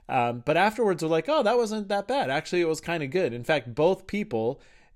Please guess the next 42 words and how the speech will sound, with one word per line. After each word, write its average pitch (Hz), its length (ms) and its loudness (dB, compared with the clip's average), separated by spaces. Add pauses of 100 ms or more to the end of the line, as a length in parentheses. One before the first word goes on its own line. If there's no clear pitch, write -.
(160)
end 151 240 0
up 151 260 0
generally 151 600 -2
leaving, 127 680 -2
uh, 123 140 -6
from 123 220 -6
a 113 40 -8
conversation 127 600 -6
with 117 120 -8
a 113 60 -4
stranger 113 580 -6 (520)
feeling 143 420 0
better. 131 420 2
They 127 280 -2
were 123 140 0
thought, 120 300 -4
"Oh, 175 220 4
that 175 160 4
was, 160 320 -4 (220)
I 147 100 -4
thought 180 140 -2
that 180 80 4
was 160 100 0
gonna 160 140 -4
be 147 40 -2
weird 147 300 0
or 131 80 2
awkward, 143 380 0
and 120 100 -8
actually 139 320 -6
it 143 40 0
was 131 200 -4
kinda 139 240 -8
pleasant 135 460 -2
or 113 100 -10
nice, 120 400 -6
or 110 100 -8
I 110 120 -8
learned 127 360 -8
something." - 480 -14 (760)
And, 156 500 2 (320)
um, 139 320 -2